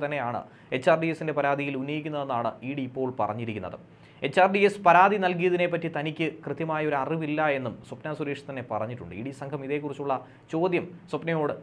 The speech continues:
ചോദിച്ചിട്ടുണ്ടായിരിക്കാം. അതിനുള്ള മറുപടിയായി തന്നെയാണ് സ്വപ്ന ഈ കാര്യം വ്യക്തമാക്കിയിരിക്കുന്നത്.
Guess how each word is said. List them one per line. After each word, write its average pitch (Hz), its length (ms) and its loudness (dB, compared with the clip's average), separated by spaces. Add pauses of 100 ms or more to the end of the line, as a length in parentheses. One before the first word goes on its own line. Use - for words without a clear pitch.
ചോദിച്ചിട്ടുണ്ടായിരിക്കാം. 135 880 0 (380)
അതിനുള്ള 180 320 6
മറുപടിയായി 180 540 6
തന്നെയാണ് 151 320 -2
സ്വപ്ന 135 220 -4 (360)
ഈ - 20 -6 (180)
കാര്യം 123 300 0
വ്യക്തമാക്കിയിരിക്കുന്നത്. 98 640 -6